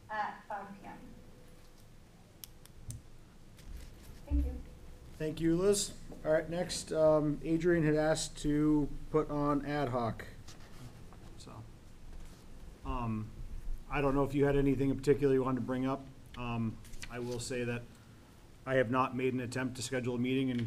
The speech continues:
Speaker 2: quite some time. Um, I did schedule some meetings early on, which were attended by Len.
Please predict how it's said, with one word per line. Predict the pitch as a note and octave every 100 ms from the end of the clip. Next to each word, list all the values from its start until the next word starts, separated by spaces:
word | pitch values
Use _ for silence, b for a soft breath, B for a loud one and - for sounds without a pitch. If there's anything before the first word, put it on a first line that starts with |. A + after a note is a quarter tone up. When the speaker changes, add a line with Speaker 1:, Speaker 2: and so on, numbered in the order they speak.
| A#2
Speaker 2:
quite | B2+ A#2
some | B2 A#2
time. | C3 C#3 C#3 - - - - - -
Um, | A2+ A2+
I | A#2
did | A2+ C3 A#2 - - -
schedule | - C#3 B2+ B2
some | B2+
meetings | B2+ C3+ A#2+
early | C3 B2+ C3
on, | C#3 C3+ A#2+
which | A#2
were | B2+
attended | A#2+ C#3 B2+
by | B2+
Len. | A#2+ C#3